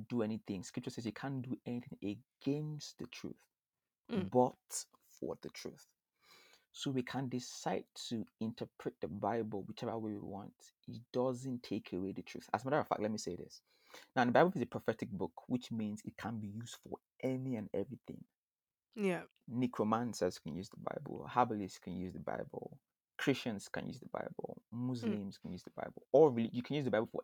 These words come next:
Speaker 1: anything, just because it's a prophetic book. You can use it whichever, you can coin it in whichever
Speaker 2: Mm.
Speaker 1: way you want it to be. I mean, demons spoke in the Bible, for crying out loud. Animals spoke in the Bible. Jesus spoke in the Bible.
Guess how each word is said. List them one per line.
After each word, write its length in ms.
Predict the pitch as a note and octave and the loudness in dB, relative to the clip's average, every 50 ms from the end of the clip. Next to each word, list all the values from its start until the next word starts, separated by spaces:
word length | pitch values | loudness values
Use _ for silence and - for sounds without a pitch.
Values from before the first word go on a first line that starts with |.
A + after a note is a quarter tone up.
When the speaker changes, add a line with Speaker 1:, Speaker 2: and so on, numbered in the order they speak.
| _ - | _ 2
Speaker 1:
anything, 360 | A#2+ B2 A#2+ - - D#2 C#2+ - - - - - _ | 4 4 4 0 -2 -4 -4 -6 -12 -20 -20 -14 _
just 200 | - C#3+ B2+ A2+ | -4 -4 -4 -2
because 360 | A2+ A#2+ - - G#2+ G#2+ - - | -4 -6 -4 -2 -2 -2 -2 -2
it's 100 | - - | -10 -10
a 40 | |
prophetic 420 | - - - - - A2+ - - - - | -10 -12 -4 2 2 2 2 2 -4 -6
book. 160 | - - - _ - | -8 -8 -8 _ -2
You 100 | - B2 | -2 -2
can 200 | B2 - B2 B2+ | -2 0 -2 -2
use 120 | C3 B2 B2+ | 0 0 0
it 60 | A2+ | -2
whichever, 440 | G#2 G#2+ G#2+ - - B2+ A2 A2+ A2+ | -2 -2 -4 -4 -4 -2 0 0 0
you 80 | A#2 | 0
can 220 | - - A2 A2 - _ - | 0 -2 -4 -4 -4 _ -12
coin 460 | - - - - C3+ C3+ C3 B2+ B2 B2 | -14 -12 -10 -6 -4 -4 -2 -2 -4 -6
it 100 | - - _ _ _ - _ _ _ _ _ _ _ _ _ _ _ _ _ _ _ _ - | -8 -10 _ _ _ -20 _ _ _ _ _ _ _ _ _ _ _ _ _ _ _ _ -4
in 80 | A#2 | -2
whichever 280 | A2+ G#2+ - B2 A2+ A2+ | -2 0 0 4 6 6
Speaker 2:
Mm. 140 | A2+ F#3+ - | 6 6 6
Speaker 1:
way 60 | A2+ | 4
you 160 | G2 F#2 G2 | 2 2 0
want 380 | G2 E2+ - - - - - - | -2 -2 -4 -6 -6 -8 -10 -10
it 100 | - - _ - | -10 -10 _ -18
to 80 | - | -14
be. 280 | - - F#2+ F#2 - - _ _ _ - | -10 -8 -6 -8 -8 -10 _ _ _ -10
I 60 | - | -8
mean, 260 | C#3 C#3+ C3 B2 G#2+ | -6 -4 -4 -2 0
demons 440 | G#2 C3 D3+ E3 D#3+ D3 B2+ - - | 2 2 2 2 0 -2 -4 -6 -8
spoke 260 | - - C3+ B2 - | -6 -2 -2 -2 0
in 60 | A#2+ A2+ | -2 -6
the 60 | G#2 | -4
Bible, 240 | F#2+ G2+ G#2+ A#2 - | -4 -2 -4 -4 -4
for 80 | G2 - | -8 -10
crying 180 | - - G#2 | -8 -8 -8
out 140 | G#2 - - | -8 -8 -6
loud. 220 | G2+ F#2 - - - - _ _ _ _ _ _ _ _ _ _ _ _ - | -4 -4 -6 -6 -10 -14 _ _ _ _ _ _ _ _ _ _ _ _ 2
Animals 540 | B2+ C#3+ D3+ D3 C#3+ C3+ B2 A2 A2+ A2+ - | 2 4 4 2 0 0 -2 -2 -4 -8 -10
spoke 300 | - - A#2+ G#2+ - - | -6 -4 -4 -2 -2 -4
in 80 | G#2 | -4
the 40 | F2+ | -4
Bible. 460 | F2 F#2+ F#2 G2 G2 - - G2 G2+ G2 | -4 -4 -4 -4 -4 -6 -8 -8 -8 -8
Jesus 380 | G2 B2 B2 C3 F3+ E3 A#2+ - | -6 -6 -6 -6 -6 -6 -8 -8
spoke 500 | - - - - - - - - - - | -10 -12 -12 -12 -10 -12 -12 -12 -10 -10
in 100 | - - | -8 -8
the 60 | - | -6
Bible. 540 | - - - G#1 G#1 - - G#1+ G#1+ - - | -4 -2 -2 -2 -2 -4 -4 -4 -4 -4 -8